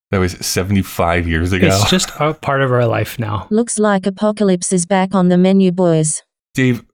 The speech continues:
Speaker 1: another thing we have to do before we get into talking about this week's film is last week we talked about Fanny and Alexander.
Speaker 2: Okay.
Speaker 1: And this is a great, this is a thing that happens with me, is that I state, "Hey, we have to do this thing," and then I completely forget about it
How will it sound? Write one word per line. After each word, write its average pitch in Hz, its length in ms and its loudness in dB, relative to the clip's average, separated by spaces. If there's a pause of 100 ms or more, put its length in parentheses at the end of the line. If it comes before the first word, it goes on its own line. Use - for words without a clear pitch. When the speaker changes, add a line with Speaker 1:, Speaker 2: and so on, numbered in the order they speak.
(200)
Speaker 1:
another 151 280 0
thing 131 160 0
we 110 60 2
have 104 100 0
to 104 80 0
do 95 140 2
before 92 260 0
we 90 80 2
get 87 140 0
into 87 140 0
talking 92 300 -2
about 87 240 0
this - 180 -4
week's 87 200 -2
film 87 400 0
is 90 460 -4
last 127 340 -2
week 131 180 0
we 113 60 2
talked 107 260 -2
about 95 240 -4
Fanny 110 460 0
and 95 80 0
Alexander. 82 640 -2
Speaker 2:
Okay. 127 200 -2 (180)
Speaker 1:
And 107 100 0
this 127 120 2
is 127 80 2
a 113 80 0
great, 143 340 -2 (240)
this 131 160 0
is 135 80 2
a 135 40 -10
thing 202 120 2
that 202 120 2
happens 110 420 -2
with 87 120 -2
me, 80 360 0 (180)
is 98 140 -2
that 107 120 0
I 101 120 -2
state, 139 480 -2
"Hey, 143 100 0
we 131 80 2
have 143 80 -2
to 117 80 2
do 120 160 2
this 95 180 0
thing," 82 360 -2
and 92 120 -2
then 87 80 0
I 82 60 -2
completely 98 480 -2
forget 135 320 -2
about 80 320 0
it 80 200 -4